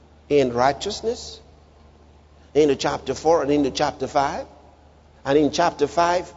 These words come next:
there was an expose on righteousness and sin.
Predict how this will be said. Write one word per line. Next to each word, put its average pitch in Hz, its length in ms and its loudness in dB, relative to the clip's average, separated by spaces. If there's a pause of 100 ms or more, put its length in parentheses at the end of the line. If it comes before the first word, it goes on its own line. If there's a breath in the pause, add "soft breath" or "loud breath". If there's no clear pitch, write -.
(200)
there 131 100 2
was 139 160 4
an 139 120 0
expose 135 800 2 (400 loud breath)
on 127 260 2
righteousness 143 1000 -2 (500)
and 127 240 0
sin. 147 500 0